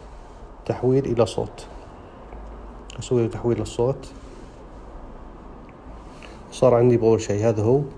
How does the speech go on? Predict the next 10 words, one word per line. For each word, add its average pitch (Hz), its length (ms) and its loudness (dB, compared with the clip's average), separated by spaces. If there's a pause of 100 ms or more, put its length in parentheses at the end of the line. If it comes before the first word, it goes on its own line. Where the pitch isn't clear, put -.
(220)
محول 110 360 0
صوت. - 340 -8 (300)
المحول 139 360 6
للصوت 123 540 2 (840)
أروح 127 180 6
للثلاث 127 360 2
نقاط 117 300 4
هذه. 110 300 4 (1200)
أضغط 123 240 2
عليها. 117 340 8